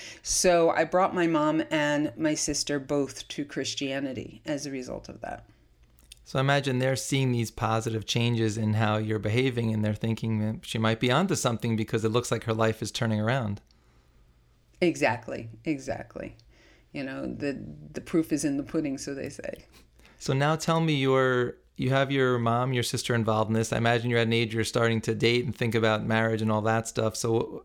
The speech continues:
Speaker 2: how does your religious perspective play into the kind of people you're meeting and eventually where you settle down with marriage?
Speaker 1: Right. So after I embraced Christianity, after I graduated high school, I went to Bible college.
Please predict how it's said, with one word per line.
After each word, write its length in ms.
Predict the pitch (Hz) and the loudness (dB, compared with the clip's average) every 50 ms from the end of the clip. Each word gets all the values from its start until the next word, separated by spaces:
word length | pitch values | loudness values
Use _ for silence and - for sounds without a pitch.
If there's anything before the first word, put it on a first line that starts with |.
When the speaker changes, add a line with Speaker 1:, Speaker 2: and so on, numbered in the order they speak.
| _ - | _ -4
Speaker 2:
how 140 | 135 139 147 | -2 0 2
does 200 | 151 156 135 135 | 2 2 2 2
your 260 | 135 131 127 123 123 | 2 4 4 4 4
religious 380 | 113 113 117 131 127 135 127 - | 2 2 2 2 2 2 0 -2
perspective 580 | - 120 - - 123 117 - - 123 107 - | -2 -4 -2 2 2 0 2 0 -4 -4 -4
play 220 | - - 127 120 120 | -2 -2 0 2 2
into 420 | 117 117 113 - - 117 113 113 | 2 2 0 0 2 2 2 4
the 80 | 107 110 | 2 0
kind 240 | - - 120 117 117 | 0 0 0 0 0
of 100 | 110 - | -2 0
people 280 | - 123 123 - 117 | -2 -2 0 2 0
you're 100 | 110 107 | 2 2
meeting 400 | 110 113 120 120 117 117 117 113 | 2 2 2 2 2 2 2 2
and 100 | 110 107 | 2 0
eventually 480 | 104 110 110 110 107 - 120 113 110 110 | 0 0 0 0 0 0 0 0 0 0
where 300 | 110 - - 117 113 107 | -2 -4 0 0 2 2
you 120 | 110 110 | 2 0
settle 260 | 107 - - 110 107 | 0 -2 -2 -2 0
down 220 | 101 107 104 104 104 | 0 0 0 0 0
with 140 | 104 101 - | -2 -2 0
marriage? 440 | 117 113 113 104 98 98 101 - - _ _ _ _ _ _ _ _ _ - _ _ _ _ _ - _ _ _ _ _ _ _ _ _ - 165 | 0 0 0 0 -2 -4 -6 -8 -14 _ _ _ _ _ _ _ _ _ -20 _ _ _ _ _ -20 _ _ _ _ _ _ _ _ _ -8 -4
Speaker 1:
Right. 280 | 160 156 151 151 - | -4 -2 -2 -2 -4
So 440 | - - - - 180 175 175 175 175 - - - - - - - _ - | -2 -4 0 2 4 4 4 4 2 -2 -16 -18 -18 -20 -20 -14 _ 0
after 560 | 220 240 285 285 - - 285 262 240 220 - - | 2 2 2 -2 -2 0 2 2 4 2 2 2
I 720 | - 196 190 190 185 185 180 175 175 170 170 170 156 - - - | 0 0 2 2 4 4 4 6 6 4 4 2 0 -2 -2 -2
embraced 520 | 180 165 156 160 165 160 165 160 - - | 0 0 4 4 4 4 4 2 -2 -6
Christianity, 580 | - 165 147 - - 160 151 143 143 143 143 143 | -4 -4 -4 -2 0 0 0 0 2 2 2 2
after 260 | 143 139 - 147 147 | 0 0 -2 -2 -4
I 40 | 151 | -2
graduated 540 | 147 143 143 147 143 151 151 160 156 151 151 | 2 2 2 2 2 0 0 0 0 0 -4
high 220 | 147 165 160 165 | -2 0 2 2
school, 440 | 156 - - - 156 143 139 139 - - | 2 0 -2 -4 -4 -4 -2 -2 -2 0
I 180 | 151 147 147 | 0 0 0
went 280 | 147 151 151 - - - | 0 0 -2 -2 -2 -2
to 100 | - 170 | -2 0
Bible 320 | 156 156 143 143 139 139 | 2 2 2 2 0 -2
college. 600 | 139 - 143 117 117 123 139 156 156 - - - | -4 -2 -2 -2 0 2 2 0 0 -2 -6 -8